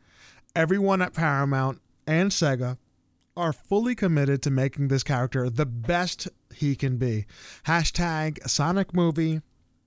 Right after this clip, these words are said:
Hashtag Gotta Fix Fast." I think, personally, I think that's kinda cool. I think that's kinda cool. I, I think,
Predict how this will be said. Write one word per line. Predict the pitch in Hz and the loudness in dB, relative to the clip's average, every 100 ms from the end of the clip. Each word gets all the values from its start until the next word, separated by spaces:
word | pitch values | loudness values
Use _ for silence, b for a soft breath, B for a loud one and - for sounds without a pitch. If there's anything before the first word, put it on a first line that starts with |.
| _ _ _ - | _ _ _ -12
Hashtag | - 165 135 - 147 139 135 139 131 | -4 -2 -2 -2 0 0 -2 -6 -2
Gotta | 139 143 147 | 0 2 0
Fix | - 131 - | -2 -2 -4
Fast." | - 123 107 - - _ _ _ _ _ - | -4 -4 -4 -8 -12 _ _ _ _ _ 0
I | 190 | 2
think, | - 269 285 - - _ _ _ _ _ _ _ _ _ - | 2 0 0 -8 -20 _ _ _ _ _ _ _ _ _ 0
personally, | 208 277 277 277 277 311 - _ _ _ _ _ _ _ _ _ _ _ _ _ | 2 2 0 0 0 -2 -4 _ _ _ _ _ _ _ _ _ _ _ _ _
I | 151 196 | 0 2
think | 233 | 2
that's | 220 208 | 2 2
kinda | - 185 165 | 2 2 2
cool. | 175 147 110 - _ _ _ _ _ _ - - _ | 2 2 0 -6 _ _ _ _ _ _ -20 -20 _
I | 160 196 | 2 4
think | 214 165 135 120 | 4 2 2 0
that's | 139 139 - | 0 0 0
kinda | 139 120 | -2 -2
cool. | 120 120 101 | -2 -4 -2
I, | 131 151 143 | 0 0 2
I | |
think, | 143 170 156 | 2 2 2